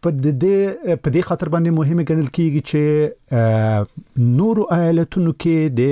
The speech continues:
مخکینیو ولسمشرۍ، آه، انتخاباتو سابقې ښودلې ده چې د رایې ورکوونکو دریځ واضح دی. د ډیموکرات په ګټه باندې،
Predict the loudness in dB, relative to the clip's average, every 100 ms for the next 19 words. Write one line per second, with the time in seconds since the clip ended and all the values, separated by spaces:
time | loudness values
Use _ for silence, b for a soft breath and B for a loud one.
0 | 2 0 -2 -2 -2 -2 0 2 2 2
1 | 2 0 0 -2 0 2 2 2 0 -6
2 | B B B B -2 0 2 0 0 0
3 | 0 0 0 0 0 0 0 -2 -4 -4
4 | -2 -2 -4 -2 -2 0 -2 0 0 0
5 | -2 -2 -2 0 0 0 2 2 2 2
6 | 0 -2 -4 -2 0 0 0 2 2 2
7 | 0 -2 0 2 2 -2 -6 -4 0 2
8 | 2 2 0 0 0 0 0 0 0 0
9 | -2 -10 -16 _ B B B B B -2
10 | 0 0 0 -2 -2 -2 -2 0 0 0
11 | 2 0